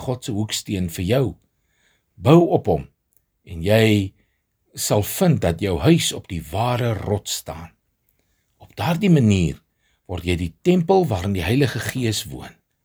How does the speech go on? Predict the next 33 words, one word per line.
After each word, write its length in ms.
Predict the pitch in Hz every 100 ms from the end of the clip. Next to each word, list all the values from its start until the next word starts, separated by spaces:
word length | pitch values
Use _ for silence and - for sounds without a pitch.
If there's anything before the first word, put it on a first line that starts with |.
| _ _ _ _ _
Jy 120 | 117 143
het 80 | 233
ook 160 | 220 80
rede 400 | 113 170 143 78 _ _ _
om 140 | - 120
die 100 | 107
woorde 320 | 139 151 156
van 160 | 143 123
Psalm 360 | 123 135 131
honderdsesendertig 1080 | 113 139 - 143 135 117 95 139 139 92 - _ _ _ _ _ -
in 160 | 117
'n 200 | 98 92
lofsang 540 | 170 160 - 143 120 -
tot 180 | 107
God 260 | - - -
te 80 | 110
hef, 340 | 80 69 - _ _ _ _ -
want 220 | 82 85
hy 100 | 98
is 140 | 87
goed. 500 | - - 208 165 - _ _ _ _
Aan 180 | - 120
sy 120 | 147
liefde 520 | 123 151 214 - -
vir 160 | 175 170
my 400 | 160 233 240 - _ _ _
is 140 | - -
daar 180 | 180
geen 260 | 165 208 214
einde 300 | 226 254 247
nie, 300 | 247 196 - _ _ _ _ _ _ _ _ _
want 300 | - 80 90
hy 220 | - 123